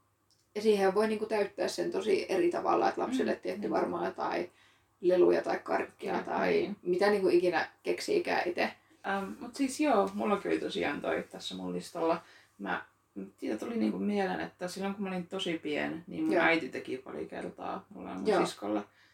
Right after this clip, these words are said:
Speaker 2: ite noita, et niissä oli just karkkia ja muuta.
Speaker 1: Joo.
Speaker 2: Mut oishan se niinku aikuisenakin, et jos mä vaikka itselleni tekisin, niin
Speaker 1: Mm.
Speaker 2: just tyylin jotain, mm, mitä nyt vois olla. No varmaan karkkia tulisi siihen.
Speaker 1: <laughs> Niin.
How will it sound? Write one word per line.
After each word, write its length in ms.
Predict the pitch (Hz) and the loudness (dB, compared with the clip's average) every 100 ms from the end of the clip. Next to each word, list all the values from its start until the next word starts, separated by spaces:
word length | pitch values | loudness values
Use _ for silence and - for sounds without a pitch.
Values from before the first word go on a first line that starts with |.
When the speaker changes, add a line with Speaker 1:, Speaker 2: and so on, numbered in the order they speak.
| _ _ | _ _
Speaker 2:
ite 260 | - 202 202 | -10 -6 -4
noita, 400 | 202 208 208 - | -2 -2 -2 -4
et 100 | 165 | -4
niissä 300 | 147 - 180 | -8 -6 -4
oli 160 | 170 | -2
just 160 | - - | -4 -4
karkkia 460 | - - - - 180 | -8 -8 -10 -10 -8
ja 100 | 185 | -8
muuta. 300 | 180 208 202 - _ - | -8 -8 -8 -12 _ 0
Speaker 1:
Joo. 300 | 180 165 - _ _ _ - | 2 2 -4 _ _ _ -12
Speaker 2:
Mut 240 | 156 170 170 | -6 -6 -6
oishan 340 | - 226 226 208 | -8 -6 -4 -2
se 80 | |
niinku 220 | 196 180 175 | -2 0 0
aikuisenakin, 840 | 180 127 143 143 139 143 139 135 _ - _ _ _ _ - | 0 0 -6 -6 -8 -4 -4 -6 _ -20 _ _ _ _ -12
et 140 | 131 | -6
jos 160 | 147 143 | -6 -4
mä 80 | 139 | -4
vaikka 480 | 147 - 131 - _ - | -4 -4 -6 -6 _ -12
itselleni 440 | - 135 127 - | -6 -4 -4 -4
tekisin, 600 | - - - 135 - - | -8 -8 -8 -6 -8 -10
niin 200 | 214 190 | -10 -6
Speaker 1:
Mm. 140 | 180 175 | -2 -2
Speaker 2:
just 240 | 143 - - | -4 -10 -8
tyylin 340 | 135 139 139 | -4 -4 -4
jotain, 460 | 135 139 139 135 - _ _ _ _ _ _ _ - | -6 -8 -6 -6 -10 _ _ _ _ _ _ _ -10
mm, 280 | 107 127 165 | -6 -6 -4
mitä 240 | 156 139 | -2 -2
nyt 180 | 156 160 | -2 -2
vois 180 | 170 170 | -2 0
olla. 340 | 151 143 143 170 - _ _ - | -2 -2 -4 -6 -16 _ _ -8
No 180 | 160 156 | -4 -2
varmaan 320 | 135 151 147 | 0 0 0
karkkia 420 | 113 104 - 175 175 | -2 -4 0 0 2
tulisi 320 | - - - | -2 -4 -6
siihen. 340 | - - 175 175 | -2 2 6 12
Speaker 1:
<laughs> 340 | 277 - 220 247 | 10 10 4 6
Niin. 280 | 196 185 | 6 6